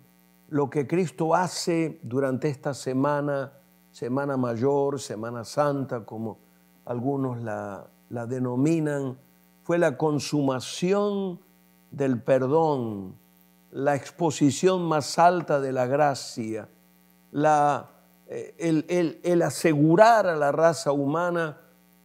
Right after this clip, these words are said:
"No tengan temor, eh, esta es una nueva época, es la estación de la gracia, es cuando, a pesar de que ustedes, los seres humanos, no pueden,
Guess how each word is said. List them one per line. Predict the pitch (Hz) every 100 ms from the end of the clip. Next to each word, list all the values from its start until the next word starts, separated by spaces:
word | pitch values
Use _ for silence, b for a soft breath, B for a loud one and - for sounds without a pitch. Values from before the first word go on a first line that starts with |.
| _ _ _ -
"No | 147 175
tengan | 180 160 139 127 117
temor, | 120 110 98 90 - 117
eh, | 117 101 92 85 71 - _ _ _ _
esta | 151 147 151
es | 131
una | 156 147 139
nueva | 160 156 147 143
época, | 139 - 101 - 101 - _ _ _ _ _
es | 143 156 147 - - - _ _
la | 139
estación | 135 - 135 120 - 160 165 160
de | 139
la | 135 123
gracia, | 131 123 120 - 135
es |
cuando, | - - 160 147 143 139 143 131 b b b b _ _ _ -
a | 147
pesar | 156 139 196 196
de | 180 139
que | 143
ustedes, | - 202 202 160 139
los | 143 -
seres | 160 160 -
humanos, | 156 160 156 139
no | 139 143
pueden, | 127 208 208 190 170